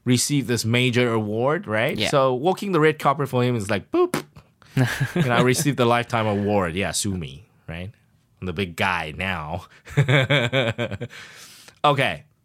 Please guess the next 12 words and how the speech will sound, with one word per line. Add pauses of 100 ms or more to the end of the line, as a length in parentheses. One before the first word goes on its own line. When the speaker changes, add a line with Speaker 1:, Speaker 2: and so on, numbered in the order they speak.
(240)
Speaker 1:
So,
um,
that
was
the
example
sentence.
So
where
can
we
use